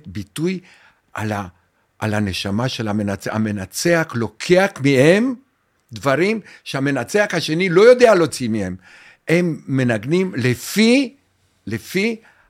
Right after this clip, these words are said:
ה-, התנועות וה-, והצרכים הרגשיים של המנצח. כל בטהובן כזה נשמע אחרת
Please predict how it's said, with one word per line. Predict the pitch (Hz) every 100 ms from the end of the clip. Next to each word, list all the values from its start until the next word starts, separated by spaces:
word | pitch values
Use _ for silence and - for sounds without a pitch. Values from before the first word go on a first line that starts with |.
| -
ה-, | 117 117 120
התנועות | 113 - 135 123 175 202 - - _ -
וה-, | 107 131 123 120 120 113 - _
והצרכים | 113 127 - - 117 117 185 196 247 226 _ _ _ -
הרגשיים | 113 110 110 110 - - 202 226
של | 170 135
המנצח. | 120 113 110 131 104 90 - - _
כל | - 190 185 190 - _ _ _ -
בטהובן | 101 175 185 170 131 135
כזה | 127 117 180
נשמע | 165 127 170 180
אחרת | 151 - 202 226 277 285